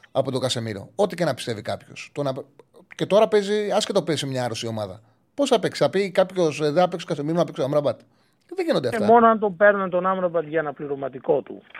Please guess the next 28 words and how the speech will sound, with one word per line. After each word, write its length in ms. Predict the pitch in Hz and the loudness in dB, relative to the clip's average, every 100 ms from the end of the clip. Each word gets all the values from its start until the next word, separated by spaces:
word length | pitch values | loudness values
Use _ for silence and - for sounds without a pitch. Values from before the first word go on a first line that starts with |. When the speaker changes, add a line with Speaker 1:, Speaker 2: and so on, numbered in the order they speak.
| - | -6
Speaker 2:
θα 120 | 208 | -2
είχε 160 | 139 - | -2 -2
λογική. 440 | 131 120 127 - 330 | -4 -4 -8 -6 0
Speaker 1:
Ε, 80 | |
δεν, 320 | 190 233 214 208 | 6 6 6 4
άρα 220 | 214 185 | 6 6
Speaker 2:
Ναι. 60 | |
Speaker 1:
βλέπεις 340 | 170 180 175 - | 6 2 0 -4
ότι 140 | 190 | 0
δεν 140 | 226 285 | 4 4
έχουνε 220 | 262 208 | 4 -4
παίκτες 280 | 175 143 147 | -4 -4 -4
άλλες 180 | 131 | -4
θέσεις 360 | 127 143 196 - _ _ - | -4 -8 -8 -12 _ _ -2
και 100 | 214 | 2
αναγκάζονται 540 | 180 147 175 196 220 | 2 2 4 2 2
για 120 | 208 190 | 2 2
να 140 | 170 | 2
παίξει 260 | 226 226 190 | 0 0 0
ο 60 | |
Άμραμπατ 360 | 151 151 202 240 | 0 2 0 0
να 80 | 247 | -4
παίζει 180 | 269 277 | 0 0
αλλού. 320 | 277 131 - - - _ _ _ - | 0 -4 -12 -20 -20 _ _ _ -6
Α, 120 | 185 | -4
ε, 40 | |
περίεργο. 500 | 175 220 202 113 - _ _ _ _ _ _ _ _ _ _ _ _ _ _ _ _ - - - - - _ _ _ - | 0 0 0 -2 -10 _ _ _ _ _ _ _ _ _ _ _ _ _ _ _ _ -20 -20 -20 -20 -20 _ _ _ -14
Speaker 2:
Ναι. 340 | 147 135 | -10 -10